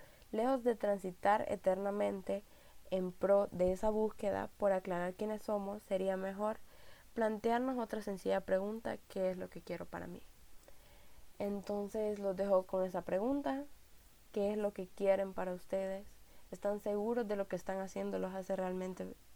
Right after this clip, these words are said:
feliz? Entonces, cuídense, em, nos vemos el próximo viernes. Bueno, nos escuchamos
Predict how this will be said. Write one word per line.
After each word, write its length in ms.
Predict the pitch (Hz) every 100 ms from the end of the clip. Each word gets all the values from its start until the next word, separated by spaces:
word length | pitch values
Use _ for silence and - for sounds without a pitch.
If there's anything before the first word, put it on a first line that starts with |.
| -
feliz? 420 | - 185 196 233 254 - - - - - - - -
Entonces, 1040 | 208 190 202 202 196 - 196 190 190 190 - - - - - - - -
cuídense, 760 | 208 233 262 277 269 262 - - -
em, 640 | 190 180 175 175 175 180
nos 120 | 180
vemos 220 | 175 185
el 80 | 196
próximo 380 | 190 202 - 185
viernes. 440 | 185 214 214 208 220 -
Bueno, 240 | 185 170
nos 140 | 175
escuchamos 680 | 170 - 175 190 190 175 175